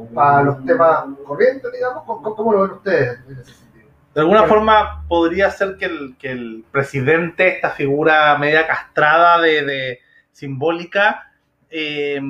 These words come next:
Speaker 2: podría representar a, o podría tomar las atribuciones del Senado, de alguna forma.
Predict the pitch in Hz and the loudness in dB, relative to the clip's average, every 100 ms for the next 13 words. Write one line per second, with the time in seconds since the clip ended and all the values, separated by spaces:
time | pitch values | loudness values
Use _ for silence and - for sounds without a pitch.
0 | 135 - 147 147 180 185 175 170 165 156 | -8 -6 -6 -4 0 2 4 4 4 4
1 | - - 139 185 190 185 175 - _ _ | 0 -6 -2 2 4 4 2 -2 _ _
2 | 190 143 160 180 190 185 180 170 165 147 | -8 0 0 0 0 0 2 2 -2 -8
3 | 175 180 160 135 175 277 202 113 - _ | -8 -4 -4 -6 0 2 2 0 -8 _
4 | 143 147 143 135 120 113 | -12 -8 -8 -8 -8 -10